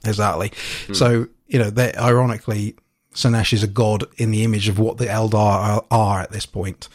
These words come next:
Speaker 2: Yeah,
Speaker 1: He's
Speaker 2: yeah.
Speaker 1: literally a ma-, you know, a huge ref-, <laughs> god-shaped reflection.
Speaker 2: Mm.
Speaker 1: So basically, at this point, Slaanesh is dreaming in the warp,
Speaker 2: Mm.
Speaker 1: um, whilst the Eldar are performing these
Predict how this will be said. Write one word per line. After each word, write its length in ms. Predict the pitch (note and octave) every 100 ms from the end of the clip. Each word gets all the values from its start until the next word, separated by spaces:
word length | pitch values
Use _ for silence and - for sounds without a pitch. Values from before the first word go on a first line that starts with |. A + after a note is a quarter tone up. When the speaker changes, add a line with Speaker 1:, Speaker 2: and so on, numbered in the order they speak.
| -
Speaker 2:
Yeah, 220 | C3 C3+
Speaker 1:
He's 220 | A#2 A2+ -
Speaker 2:
yeah. 80 |
Speaker 1:
literally 260 | G#2+ - A2
a 40 | G#2
ma-, 240 | G#2+ B2
you 100 | A#2+
know, 220 | G2+ G2+
a 160 | - A2
huge 460 | - C3 A#2 G#2 G#2+
ref-, 320 | - - D#3
<laughs> 100 | B2+
god-shaped 600 | - B2 A2+ - A#2 A#2
reflection. 640 | A2+ - A2 - - G2 G2 - - -
Speaker 2:
Mm. 140 | G2+ G2+
Speaker 1:
So 140 | B2
basically, 420 | D3 E3+ C3+ B2
at 80 | C3
this 100 | D3+
point, 380 | - C3+ A2+ - _ -
Slaanesh 520 | - B2+ C3 A#2+ -
is 140 | A2
dreaming 600 | - - B2 B2 G#2 G2 G2
in 100 | G2+
the 80 |
warp, 460 | G2 G#2+ F#2 - - - _ - - -
Speaker 2:
Mm. 100 | G2
Speaker 1:
um, 520 | G#2 G2+ G2+ G2+ G2+ -
whilst 340 | A2 G#2+ -
the 120 | A#2 G#2+
Eldar 480 | G#2 G#2 F#2+ F2 F2+
are 60 |
performing 500 | - - G#2+ G2+ G2
these 300 | G2 F#2+ -